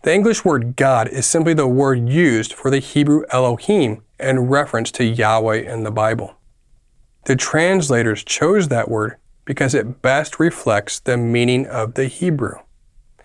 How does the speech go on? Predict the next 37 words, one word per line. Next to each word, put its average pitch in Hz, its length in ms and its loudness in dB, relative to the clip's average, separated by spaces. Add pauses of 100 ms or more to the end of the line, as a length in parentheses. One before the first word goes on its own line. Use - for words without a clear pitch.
(440)
The 135 120 0
fact 165 440 -2
that 117 160 0
some 151 380 0
words 120 260 0
sound 123 300 0
similar 143 420 0
to 165 160 0
words 107 440 0
in 113 80 -2
other 135 220 2
languages 107 640 -4 (540)
doesn't 139 440 2
mean 120 280 0
that 104 200 -6
those 135 320 2
words 117 320 0
are 123 120 -2
somehow 104 600 -2
connected. 104 640 -6 (1160)
Some 220 280 2
choose 156 340 2
to - 100 0
replace 131 440 0
God 131 420 0
in 113 100 -2
the 113 80 -2
scriptures - 680 -2 (160)
and 139 140 -4
say 175 320 2
the 123 140 2
original 117 380 0
Hebrew 127 480 0
of 113 400 -6
El 123 520 2
or 113 380 -2
Elohim. 117 540 -2